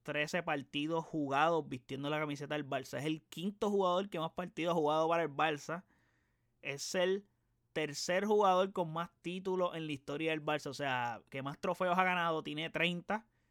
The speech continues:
Solo por detrás de Iniesta, que tiene treinta y dos. Y obviamente Messi, que tiene treinta y cinco.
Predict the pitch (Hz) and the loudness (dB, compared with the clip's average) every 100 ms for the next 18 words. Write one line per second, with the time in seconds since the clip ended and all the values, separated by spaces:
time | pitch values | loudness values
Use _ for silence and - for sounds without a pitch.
0 | _ _ _ - 175 180 196 208 202 190 | _ _ _ -6 4 6 6 4 2 0
1 | 185 190 185 170 151 160 196 - 220 180 | 2 2 2 -4 -4 -4 -4 -2 -4 -2
2 | 165 175 170 175 - 160 160 214 226 - | -6 -4 -4 -2 0 0 0 -2 -2 -6
3 | 165 151 156 156 165 170 156 170 190 202 | -2 -2 0 -4 -4 -4 -4 -4 -4 -4
4 | 156 151 165 165 143 131 - 147 131 - | -4 -6 -6 -6 -6 -6 -8 -10 -10 -10
5 | 165 | -12